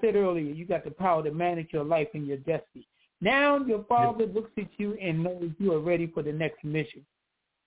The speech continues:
Speaker 1: I think Ephesians three nineteen says, "And to know this love that suppresses, surpasses knowledge, that you may be
Speaker 2: Mm-hmm.
Speaker 1: filled to the measure of all the fullness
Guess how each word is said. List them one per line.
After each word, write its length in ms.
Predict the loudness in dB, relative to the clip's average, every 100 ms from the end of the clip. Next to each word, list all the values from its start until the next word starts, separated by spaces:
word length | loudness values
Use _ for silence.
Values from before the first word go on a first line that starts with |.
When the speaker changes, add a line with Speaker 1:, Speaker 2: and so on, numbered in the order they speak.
| _ _ -6
Speaker 1:
I 60 |
think 200 | -2 0
Ephesians 500 | 0 2 2 2 -2 0
three 140 | 0
nineteen 560 | 2 2 0 -2 -2 0
says, 280 | 2 2 0 -10 _ _ -2
"And 260 | 0 0 0
to 100 | -2
know 320 | 2 0 0
this 260 | -2 -2 -2 -2
love 380 | 0 2 2 0
that 200 | -2 -2
suppresses, 600 | -6 -2 0 0 -2 -14 -16 _ _ _
surpasses 720 | -4 -2 2 2 2 -2 -10 -10 _ _ _ -6
knowledge, 420 | 2 2 2 -2 -12 -20 -20 _ _ _ _ _
that 280 | 0 0 2
you 140 | 2
may 140 | 4 2
be 140 | 0
Speaker 2:
Mm-hmm. 180 | -2 2
Speaker 1:
filled 360 | 4 4 0 -4 _ _ 0
to 60 | 2
the 80 | 2
measure 260 | -2 -4
of 260 | -8 -18 -20 -6 2
all 280 | 4 4
the 120 | 2 -6 _
fullness 460 | 2 4 4 2